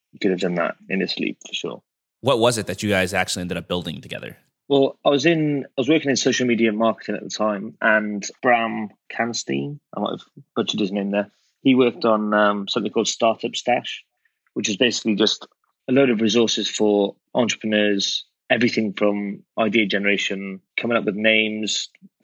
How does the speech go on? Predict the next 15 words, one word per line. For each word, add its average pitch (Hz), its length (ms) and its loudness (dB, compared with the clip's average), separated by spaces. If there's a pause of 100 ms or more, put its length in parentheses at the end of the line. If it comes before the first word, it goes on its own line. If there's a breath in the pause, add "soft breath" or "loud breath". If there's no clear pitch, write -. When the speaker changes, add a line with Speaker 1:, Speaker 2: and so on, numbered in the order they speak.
Speaker 1:
finding 107 300 0
domains, 104 880 0
logo 117 420 2
design, 104 440 0
all 113 160 -2
that 113 160 -2
sort - 140 -10
of - 60 -6
stuff, - 340 -2
like, 110 120 -2
everything 107 280 0
you'd 107 220 2
need 98 280 2
to 107 100 -8
start 95 420 0